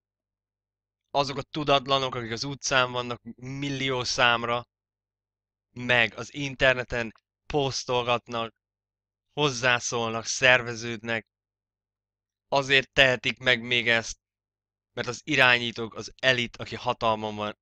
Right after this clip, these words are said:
megengedik nekik, hogy ezt megtegyék. Egészen addig, amíg az ő érdekeiket ez szolgálja.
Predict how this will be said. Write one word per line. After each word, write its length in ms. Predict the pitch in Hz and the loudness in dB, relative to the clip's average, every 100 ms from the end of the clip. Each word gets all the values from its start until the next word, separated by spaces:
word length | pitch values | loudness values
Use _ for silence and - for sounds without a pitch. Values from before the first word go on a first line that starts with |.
| _ _ | _ _
megengedik 880 | 107 117 113 - 127 123 117 110 101 | -4 -2 -2 0 0 0 -2 -4 -4
nekik, 320 | 107 101 95 | -4 -4 -8
hogy 160 | 104 | -8
ezt 140 | 101 - | -8 -6
megtegyék. 640 | 110 98 - 92 90 85 _ _ _ _ | -6 -6 -8 -10 -10 -14 _ _ _ _
Egészen 440 | 127 127 123 120 | 2 2 2 0
addig, 420 | 113 104 101 104 - _ _ _ | -2 -2 -4 -6 -10 _ _ _
amíg 240 | - 123 117 | -4 -2 -4
az 180 | 107 - _ | -8 -14 _
ő 440 | - 131 127 127 - _ _ _ | -6 -2 0 -2 -6 _ _ _
érdekeiket 760 | 120 127 110 110 113 104 104 | -2 -2 -2 -2 0 -2 -4
ez 100 | 107 | -6
szolgálja. 640 | - - 117 107 101 95 | -8 -6 -4 -2 -2 -2